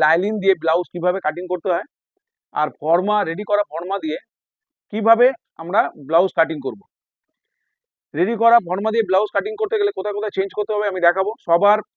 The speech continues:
পেছন পার্টের ডিপ এক হয় না, আর ঝুলও কিন্তু এক হয় না। একই সাইজের ব্লাউজ, বিভিন্ন রকম ঝুল আর বিভিন্ন রকম পেছন পার্টের ডিপ হয়। তাহলে কিভাবে আমি কাটিং করব সেটা দেখাবো, সেই অভিজ্ঞতা শেয়ার করব।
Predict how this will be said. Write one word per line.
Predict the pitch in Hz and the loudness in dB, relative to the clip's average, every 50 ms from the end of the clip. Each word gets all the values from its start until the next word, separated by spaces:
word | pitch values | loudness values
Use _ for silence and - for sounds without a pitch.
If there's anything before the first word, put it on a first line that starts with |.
| _ | _
পেছন | 190 185 160 214 214 190 | -6 -4 -4 -4 -2 -2
পার্টের | 208 196 208 196 156 147 | -2 -2 -2 -4 -4 -4
ডিপ | 190 202 190 185 180 190 | -4 -4 -2 0 0 0
এক | 185 185 | 0 -2
হয় | 202 202 208 220 | -4 -4 -4 -6
না, | - - _ _ _ 156 | -8 -10 _ _ _ -12
আর | 156 143 120 104 | -12 -12 -10 -6
ঝুলও | 147 196 220 220 214 202 175 | -4 -2 0 0 0 0 -2
কিন্তু | 185 180 202 269 302 - 185 | -6 -8 -8 -10 -2 0 0
এক | 180 143 143 | 0 0 -4
হয় | 143 131 - | -10 -12 -12
না। | - _ _ _ _ _ _ _ _ _ _ _ _ _ _ _ _ _ - | -16 _ _ _ _ _ _ _ _ _ _ _ _ _ _ _ _ _ 0
একই | 180 196 196 220 254 208 214 | 0 0 0 0 -4 -2 0
সাইজের | 196 208 202 226 208 175 | 0 2 2 0 0 2
ব্লাউজ, | 180 185 196 233 - - _ _ _ 143 131 131 | 2 2 2 0 -2 -8 _ _ _ _ -8 -6
বিভিন্ন | 175 185 220 226 220 214 | -4 -4 -2 -2 -2 -4
রকম | 185 208 196 156 | -4 -4 -6 -6
ঝুল | 147 165 226 269 269 190 | -4 -4 -4 -4 -2 -2
আর | 165 147 165 | -2 0 0
বিভিন্ন | 190 403 214 208 214 208 196 | -4 -4 -4 -6 -2 -2 -2
রকম | 185 196 240 302 370 - _ _ _ _ _ _ _ - | -2 -2 -6 -8 -8 -14 _ _ _ _ _ _ _ -4
পেছন | 196 170 202 208 185 | -4 -2 -2 -2 0
পার্টের | 196 196 247 311 415 - _ _ _ _ _ _ _ _ _ _ _ _ _ _ _ | 0 0 0 -2 -4 -8 _ _ _ _ _ _ _ _ _ _ _ _ _ _ _
ডিপ | 202 196 262 226 180 160 | -2 0 0 2 2 0
হয়। | 120 - - _ _ _ _ _ _ _ _ _ | -2 -4 -8 _ _ _ _ _ _ _ _ _
তাহলে | - 190 202 196 - | -2 -2 -2 -2 -2
কিভাবে | - 247 226 247 254 277 269 233 | -4 0 0 2 2 2 2 0
আমি | 220 214 - | 0 -2 -2
কাটিং | 180 185 190 202 180 190 | -2 -2 -2 -2 -2 -2
করব | 180 185 240 285 - _ _ _ _ _ _ _ _ _ _ _ _ _ _ _ _ - | -2 -2 -4 -8 -12 _ _ _ _ _ _ _ _ _ _ _ _ _ _ _ _ -2
সেটা | 190 208 269 269 262 240 185 165 | 0 2 4 4 4 4 4 4
দেখাবো, | 180 190 180 220 226 190 202 262 - - _ _ _ _ _ _ - | 4 4 4 2 0 0 -2 -4 -6 -12 _ _ _ _ _ _ -6
সেই | 185 185 185 | -4 -2 -2
অভিজ্ঞতা | 190 196 220 226 233 226 226 - | -2 -2 -2 -2 -2 -2 -4 -2
শেয়ার | 208 214 220 180 196 | 0 0 0 2 0
করব। | 185 180 | -2 -2